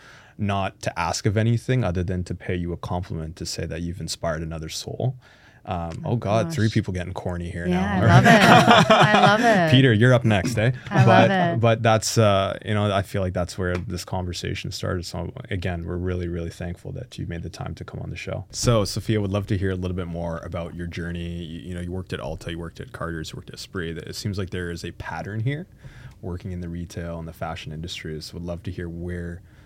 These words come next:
Speaker 1: the genesis of all
Speaker 2: Yeah.
Speaker 1: this came to be.
Speaker 2: I mean, it happened by accident, which I think is w-,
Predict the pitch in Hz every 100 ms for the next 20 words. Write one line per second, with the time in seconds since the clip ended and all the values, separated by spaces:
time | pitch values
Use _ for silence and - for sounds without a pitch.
0 | - 95 90 104 107 - 80 - - -
1 | - - 180 208 190 151 - 87 82 80
2 | 80 - - - 202 208 240 - - 190
3 | 185 196 185 175 156 147 - 190 214 233
4 | 180 - 170 180 160 170 151 - -